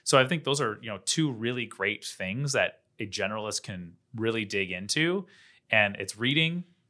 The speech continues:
and it's engagement. And once you really have, once you really have the, the customer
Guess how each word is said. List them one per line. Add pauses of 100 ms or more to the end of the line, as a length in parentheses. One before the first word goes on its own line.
(160)
and
it's
engagement. (440)
And
once
you
really
have, (800)
once
you
really
have
the, (220)
the
customer